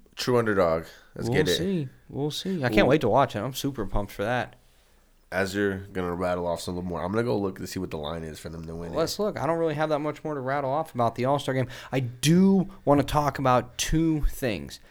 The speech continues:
Speaker 2: I told you guys a few episodes ago, right around Christmas time or New Year's time,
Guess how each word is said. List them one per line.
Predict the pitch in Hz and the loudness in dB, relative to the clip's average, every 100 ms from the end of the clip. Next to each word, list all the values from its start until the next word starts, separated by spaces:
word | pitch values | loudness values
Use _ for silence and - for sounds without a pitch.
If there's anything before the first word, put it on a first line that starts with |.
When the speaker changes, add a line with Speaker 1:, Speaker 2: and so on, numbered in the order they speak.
| _ _ | _ _
Speaker 2:
I | 104 | 2
told | 143 160 151 | 6 6 4
you | 170 | 2
guys | 151 147 143 143 - - _ | 4 4 2 -2 -10 -20 _
a | 113 | -8
few | - 151 160 | -2 4 4
episodes | 143 131 - 127 113 | 4 2 2 2 0
ago, | 110 120 | 0 2
right | 117 113 | 2 2
around | 131 135 127 | 2 0 0
Christmas | 127 117 117 113 | -4 -4 -4 -4
time | 120 113 113 | -2 0 -2
or | |
New | 113 | -4
Year's | 110 104 101 | -2 -2 -4
time, | - 104 | -2 -2